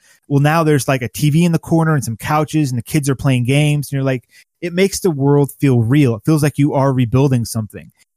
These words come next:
And then gameplay-wise, because you're rebuilding this community, now they can spare people for you to send back to your home base, which is in the White House. Like, spoilers, but that's, like, the first thing you see. Like, your home base is the White House, which I thought was really cool. Um,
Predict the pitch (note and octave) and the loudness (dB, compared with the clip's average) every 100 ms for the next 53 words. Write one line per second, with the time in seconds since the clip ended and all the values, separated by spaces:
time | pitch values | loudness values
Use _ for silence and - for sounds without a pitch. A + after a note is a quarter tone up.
0 | _ - D#3+ D#3 D3+ F3 F#3 F3 - _ | _ -2 0 0 2 0 0 -2 -6 _
1 | _ _ _ F3+ B3 A#3 E3 C3+ C3 A#2 | _ _ _ -2 0 2 2 2 2 0
2 | C#3+ F#3+ G3 C#3+ C3+ B2 D#3 D#3 C#3 - | -2 -2 -2 0 0 2 2 2 0 -2
3 | B2+ C3 A3 C#3 B2 - - - C#3 C#3+ | -2 0 2 2 0 -2 -10 -10 -2 2
4 | D3+ E3+ C#3+ A#2+ - - F3+ A3+ - C3+ | 2 0 -2 -2 -6 -2 0 0 0 -2
5 | A#2+ A#2+ A#2 C#3 C#3+ C3 - C#3+ C3 C#3+ | 0 0 0 -2 -2 -2 -2 -2 0 -4
6 | - B2 G#2 D3 G3+ D3+ A#2 A2+ - _ | -4 -6 -4 0 0 0 0 -2 -6 _
7 | - _ D#3 D3+ D#3 G3 G3 G3 B2+ A#2 | -20 _ -4 0 0 0 0 2 2 0
8 | D3+ D#3+ A3 A#3 - - _ C3+ B2 - | -2 -2 0 -2 -4 -10 _ -8 -6 -4
9 | - B2+ C3 C3 B2+ A#2 B2 A2+ - A2+ | -2 2 2 0 0 0 -2 -4 -4 -4
10 | - A#2+ G#2+ B2+ B2+ C#3+ _ - D3 - | -2 -4 -2 -2 -2 -4 _ -6 -6 0
11 | C#3+ A2+ F3+ D#3 D3+ D3+ - D3+ A#2+ B2 | 0 2 2 2 2 0 0 0 0 0
12 | A#2 A#2 C3 A2+ A#2 A2+ - B2+ C#3 C#3+ | 0 0 -2 -6 -8 -10 -8 -2 0 -2
13 | C3+ A#2 B2 A#2+ A2 - A#2+ G#2 - _ | -4 -4 -2 -2 -2 -4 -6 -6 -10 _
14 | _ _ - C3+ B2 A#2 | _ _ -4 0 0 -2